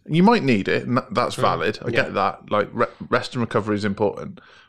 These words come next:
Speaker 1: But that time where you've like, "Oh, I've done a hard day's work today, I'm gonna have a couple of cocktails,"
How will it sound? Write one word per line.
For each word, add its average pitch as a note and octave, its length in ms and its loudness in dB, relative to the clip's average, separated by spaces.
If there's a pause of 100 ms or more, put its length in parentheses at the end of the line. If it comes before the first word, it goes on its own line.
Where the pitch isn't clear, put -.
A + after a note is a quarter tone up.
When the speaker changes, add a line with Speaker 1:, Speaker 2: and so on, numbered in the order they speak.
Speaker 1:
But A#2+ 120 -2
that D#3+ 180 0
time C#3+ 260 2
where C3+ 120 6
you've B2 240 0
like, A2 160 -2
"Oh, A#2+ 240 0
I've G2 260 -8
done A#2 120 -8
a A2+ 40 -8
hard B2+ 280 -6
day's A#2+ 200 2
work A#2+ 220 2
today, B1+ 220 -6
I'm F#2 80 -6
gonna G2 120 -6
have G2+ 80 -6
a - 60 -10
couple - 260 -10
of - 60 -6
cocktails," F2 720 -4